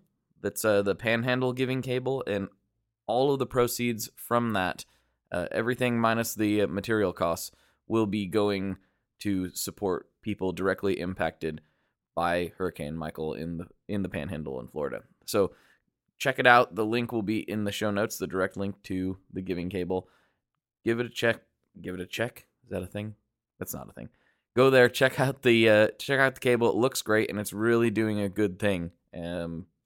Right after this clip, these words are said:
I, I can't say much more about it. It's, uh, the devastation is really, really awful, and, you know, it's a good way to, you can get a cool product and help people out at the same time. So make sure you check it out.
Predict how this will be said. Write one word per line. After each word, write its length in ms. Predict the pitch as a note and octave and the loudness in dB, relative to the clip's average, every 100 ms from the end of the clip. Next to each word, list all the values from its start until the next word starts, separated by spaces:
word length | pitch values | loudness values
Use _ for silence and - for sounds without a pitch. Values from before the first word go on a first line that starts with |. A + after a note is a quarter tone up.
| _ - | _ -12
I, 180 | E2 - | -12 -8
I 120 | E2+ | -10
can't 220 | G2 G#2+ | -6 -6
say 180 | - F#2+ | -2 -2
much 200 | F#2+ F#2+ | -2 -4
more 180 | F#2 F#2+ | -2 -2
about 260 | E2 C#2+ D2+ | -2 -4 -6
it. 80 | - | -6
It's, 320 | D#2+ D2+ - | -10 -8 -12
uh, 60 | - _ | -12 _
the 80 | F#2+ | -2
devastation 560 | G#2 G2+ G#2 G2+ G#2 | -2 0 -2 -2 -2
is 100 | G2 | -4
really, 220 | F#2 F#2+ F#2 | 0 0 0
really 240 | F#2+ F2+ | 0 0
awful, 420 | E2 F2 F#2 F2+ _ _ _ _ | 0 0 -2 -4 _ _ _ _
and, 380 | - F2+ F2+ F2 - _ _ _ | -8 -6 -6 -8 -12 _ _ _
you 80 | E2+ | -8
know, 100 | F2+ | -6
it's 140 | - | -4
a 100 | F#2 - _ | -8 -8 _
good 160 | A2 | 0
way 160 | G2+ G#2 | 2 2
to, 140 | F#2+ - | 0 -2
you 140 | A2+ | -6
can 160 | G2+ F2+ | -4 -2
get 160 | G#2 | 0
a 60 | G2+ | -2
cool 260 | - A#2+ G#2+ | 0 -2 0
product 480 | A2+ A2 A2+ G#2+ - | 4 4 4 0 -6
and 340 | G#2 G2+ F#2+ - _ | -4 -2 -4 -8 _
help 180 | G2 - | -4 -4
people 260 | F#2 F2+ | -6 -2
out 120 | F2+ | -2
at 60 | B1 | -2
the 40 | |
same 220 | - E2 - | -8 -8 -8
time. 240 | C#2 A#1 | -12 -12
So 100 | - | -10
make 180 | F2+ F#2 | -8 -8
sure 140 | F2 | -10
you 60 | E2+ | -8
check 180 | D#2+ - | -10 -10
it 80 | |
out. 100 | - | -14